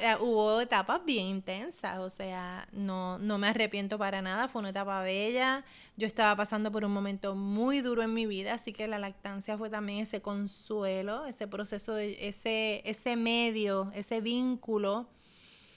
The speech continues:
esa herramienta para yo crear ese vínculo con ustedes, a pesar del momento tan difícil que yo estaba pasando,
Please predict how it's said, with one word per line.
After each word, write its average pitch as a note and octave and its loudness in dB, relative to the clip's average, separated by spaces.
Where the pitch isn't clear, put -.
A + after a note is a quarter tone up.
esa A3+ 4
herramienta C4 6
para G3 2
yo G#3+ 2
crear A3 4
ese A3+ 0
vínculo A3+ 2
con G#3 -4
ustedes, A#3+ 2
a G#3+ 0
pesar G#3+ -2
del A3 0
momento G3+ -2
tan G3 -2
difícil B3+ -2
que G3 -6
yo G3 -4
estaba F#3+ -4
pasando, G3 -4